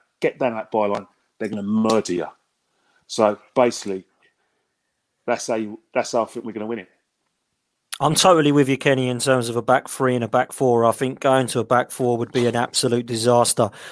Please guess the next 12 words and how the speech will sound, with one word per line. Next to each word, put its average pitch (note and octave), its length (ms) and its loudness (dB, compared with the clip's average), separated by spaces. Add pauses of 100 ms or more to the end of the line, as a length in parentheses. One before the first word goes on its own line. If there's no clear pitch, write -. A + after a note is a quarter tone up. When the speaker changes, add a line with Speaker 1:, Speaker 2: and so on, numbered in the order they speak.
(160)
Speaker 2:
Uh, D3 300 6
Manny, E3 260 2
I'm D3 100 4
gonna E3+ 180 0
come D#3 220 -2
to C#3 120 -4
you C#3 140 0
on B2 100 0
this, A2+ 160 -8
because A#2+ 340 -8
last D#3 300 4
night, C3 300 2